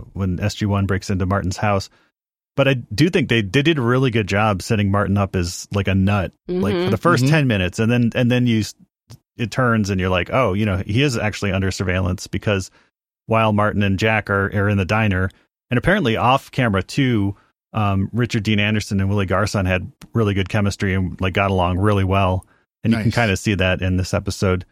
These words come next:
Speaker 2: Mm-hmm.
Speaker 1: too. Um, Sam, Daniel, and Teal'c are checking out, uh, Martin's apartment or a house, which looks <laughs> really, really cool. It's like, like, three lava lamps in every room, those little, like, fiber optic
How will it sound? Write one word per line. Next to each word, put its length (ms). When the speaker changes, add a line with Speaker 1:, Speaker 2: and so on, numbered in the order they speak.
Speaker 2:
Mm-hmm. 300
Speaker 1:
too. 420
Um, 400
Sam, 320
Daniel, 460
and 160
Teal'c 320
are 80
checking 380
out, 380
uh, 200
Martin's 360
apartment 500
or 120
a 60
house, 420
which 380
looks 240
<laughs> 20
really, 420
really 320
cool. 220
It's 140
like, 200
like, 180
three 200
lava 300
lamps 420
in 80
every 220
room, 340
those 180
little, 140
like, 300
fiber 320
optic 420